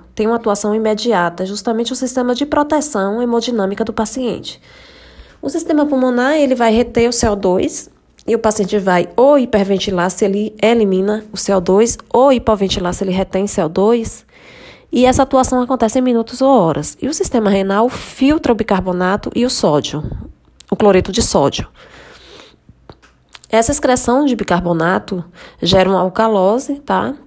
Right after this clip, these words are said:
Na, na urina. A urina geralmente fica ácida ou alcalina e reajusta os íons de hidrogênio.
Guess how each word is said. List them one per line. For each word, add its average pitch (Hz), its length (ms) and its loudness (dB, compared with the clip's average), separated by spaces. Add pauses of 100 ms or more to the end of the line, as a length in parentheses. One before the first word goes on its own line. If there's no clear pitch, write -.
(120)
Na, 190 340 0
na 180 180 2
urina. 214 580 0
A 190 80 2
urina 185 240 2
geralmente 185 380 -2
fica 190 360 2
ácida 208 280 0
ou 170 40 4
alcalina 226 720 -2 (340)
e 254 160 -2
reajusta 285 640 0
os 269 140 0
íons 254 180 0
de 254 80 -2
hidrogênio. 262 760 0